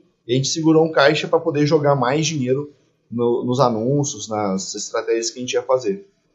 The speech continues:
Então foi uma, uma estratégia boa que saiu da mentoria ali de um, de uma conversa de cinco minutos.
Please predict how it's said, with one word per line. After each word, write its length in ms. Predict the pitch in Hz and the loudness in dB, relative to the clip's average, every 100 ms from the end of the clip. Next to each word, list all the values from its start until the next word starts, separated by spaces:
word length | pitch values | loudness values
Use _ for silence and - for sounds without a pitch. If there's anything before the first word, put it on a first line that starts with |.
| _ | _
Então 160 | - 98 | -14 -12
foi 180 | - 110 | -2 0
uma, 400 | 117 113 98 - _ _ - | 0 -2 -2 -8 _ _ -12
uma 80 | 107 | -10
estratégia 480 | 107 107 113 113 107 | -2 0 2 2 2
boa 220 | 110 110 | 2 0
que 60 | |
saiu 180 | - 110 | 0 0
da 100 | 113 | 0
mentoria 460 | 117 117 113 104 104 | -2 -4 -6 0 0
ali 180 | 98 107 | 0 -6
de 140 | 113 | -8
um, 180 | 110 101 _ | -10 -12 _
de 60 | 104 | -8
uma 120 | 110 | -8
conversa 480 | 107 113 101 101 120 | -4 2 4 4 0
de 300 | 110 113 95 92 | -6 -8 -8 -8
cinco 240 | 123 123 | -8 -6
minutos. 520 | 117 104 95 - - | -6 -6 -8 -12 -18